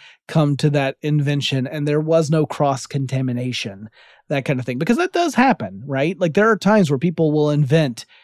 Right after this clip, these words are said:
the same sort of thing in different parts of the world and they have no connection with each other.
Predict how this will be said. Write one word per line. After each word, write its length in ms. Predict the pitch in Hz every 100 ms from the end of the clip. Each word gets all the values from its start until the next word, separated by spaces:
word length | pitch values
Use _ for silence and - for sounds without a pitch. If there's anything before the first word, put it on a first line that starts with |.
| _ _ _ -
the 140 | 147
same 340 | 135 - 170 165
sort 360 | - 175 180
of 120 | 151 123
thing 360 | - 185 156 135
in 100 | 131
different 300 | 160 175 151
parts 240 | 160 -
of 60 | 143
the 80 |
world 400 | 131 156 147 143
and 100 | 131
they 80 | 139
have 260 | 143 139 127
no 280 | 143 185 220
connection 440 | 170 165 - 147
with 140 | 127
each 160 | 117 110
other. 360 | 107 95 101